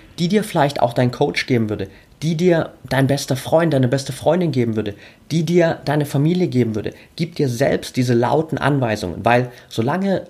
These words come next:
wir nur darüber nachdenken, sind es unsere eigenen Gedanken. Dann haben wir das Gefühl, "Hey, ja, okay, das bin ja immer noch ich." Und dann machen wir nichts anderes. Wenn wir aber das laut aussprechen,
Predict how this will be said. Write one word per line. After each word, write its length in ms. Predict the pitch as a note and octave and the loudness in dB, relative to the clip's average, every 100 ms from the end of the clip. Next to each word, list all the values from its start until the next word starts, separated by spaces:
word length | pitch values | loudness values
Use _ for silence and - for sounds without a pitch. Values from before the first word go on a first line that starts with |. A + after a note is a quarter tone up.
| - | -8
wir 200 | A#2+ C#3+ | -2 0
nur 200 | C#3+ D#3 | 2 2
darüber 340 | D3+ B2 A#2 | 2 2 2
nachdenken, 760 | A2 C#3 F#3 - B2+ A#2 - F#2+ - _ _ _ _ _ _ _ _ _ _ | 0 0 -2 -2 -2 -2 -6 -12 -14 _ _ _ _ _ _ _ _ _ _
sind 240 | - D3+ | -2 2
es 120 | D#3 D#3 | 2 2
unsere 300 | C3 B2 - | 0 0 2
eigenen 300 | B2+ C#3+ A#2+ | 2 4 2
Gedanken. 460 | A2+ A2+ C3+ G2+ - - - | 2 0 -2 -8 -12 -20 -8
Dann 180 | - A2+ | -4 0
haben 140 | C#3+ | 2
wir 80 | D#3+ | 2
das 160 | C#3 - | 2 -2
Gefühl, 340 | B2+ - D3 | -8 -2 0
"Hey, 220 | A#2+ C#3 | 2 2
ja, 140 | A#2+ A#2+ | 2 -2
okay, 200 | B2 D3+ | -2 -2
das 160 | D3 | -2
bin 160 | - A#2+ | -4 -2
ja 80 | B2 | 0
immer 180 | C3 C#3 | 0 0
noch 160 | C#3 | 0
ich." 280 | - C3+ - _ _ _ _ _ - | -2 -4 -6 _ _ _ _ _ -2
Und 440 | A2+ A#2 A2+ - - _ _ _ - - _ | 0 0 -2 -10 -14 _ _ _ -20 -20 _
dann 140 | - A#2+ | 0 2
machen 300 | C#3 - E3+ | 2 0 0
wir 80 | |
nichts 260 | B2+ A2 - | 0 -2 -6
anderes. 500 | - G2+ F#2 F#2 - _ _ _ _ - - | -6 -4 -6 -12 -16 _ _ _ _ -20 -2
Wenn 220 | A#2 E3 | 0 2
wir 140 | D#3 - | 2 -2
aber 180 | C#3+ | 0
das 180 | C3+ B2+ | 0 0
laut 440 | A2+ B2 E3 E3 - | 0 2 2 0 -4
aussprechen, 800 | C#3 E3 E3+ - - - - | -2 0 -2 -8 -6 -6 -6